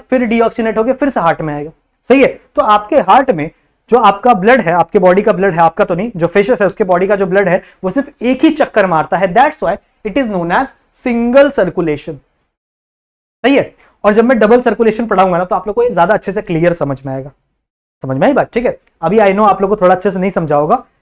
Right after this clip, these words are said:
but मैं जब डबल सर्कुलेशन पढ़ाऊंगा तो आप लोग को अच्छे से समझ में आएगा। ठीक है, ये आपको कंपैरिजन करोगे तो अच्छे से समझ में आएगा। ठीक है, अभी इतना समझा। एक और चीज समझ लो कि आ, इस, अ, इस फिश के हार्ट में हमेशा डीऑक्सीजनेटेड ब्लड आ रहा है।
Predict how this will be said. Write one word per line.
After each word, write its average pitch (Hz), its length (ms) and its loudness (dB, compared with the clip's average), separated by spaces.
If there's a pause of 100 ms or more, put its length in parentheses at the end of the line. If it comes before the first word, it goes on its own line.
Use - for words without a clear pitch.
(160)
but 226 120 0
मैं 254 180 0
जब 196 280 0
डबल 180 220 2
सर्कुलेशन 196 440 0
पढ़ाऊंगा 175 300 0
तो 214 100 0
आप - 140 0
लोग 196 100 0
को 240 40 4
अच्छे 190 160 -2
से - 60 -10
समझ 151 220 -6
में 139 100 -6
आएगा। 135 180 -8 (220)
ठीक 202 100 -2
है, 226 100 2
ये 185 140 2
आपको 196 280 0 (320)
कंपैरिजन 190 460 0
करोगे 196 220 4
तो 254 60 2
अच्छे - 180 -4
से - 40 -12
समझ 147 220 -10
में 143 60 -6
आएगा। 143 120 -4
ठीक 233 160 -2
है, 294 120 -2 (340)
अभी 214 140 2
इतना 262 160 0
समझा। 247 340 -2 (320)
एक 233 180 0
और 262 120 2
चीज 262 160 -6
समझ 226 260 0
लो 226 60 -4 (500)
कि 320 40 4
आ, 247 200 2
इस, 262 180 -4
अ, 175 340 0
इस 240 240 -4
फिश 302 220 -4
के - 220 -2 (300)
हार्ट 269 320 2
में 202 120 0
हमेशा 214 380 0
डीऑक्सीजनेटेड 226 1120 0
ब्लड 156 200 -4
आ 147 60 -8
रहा 147 100 -14
है। 147 100 -20